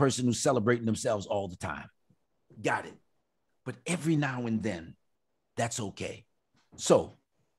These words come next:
I'm waiting on ten persons, and I want to take five minutes. In the next five minutes, I want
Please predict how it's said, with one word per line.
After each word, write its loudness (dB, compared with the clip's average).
I'm 6
waiting 4
on -4
ten 0
persons, -2
and -6
I -4
want -4
to -8
take -4
five 2
minutes. -10
In -4
the -2
next -2
five -4
minutes, -2
I -2
want -6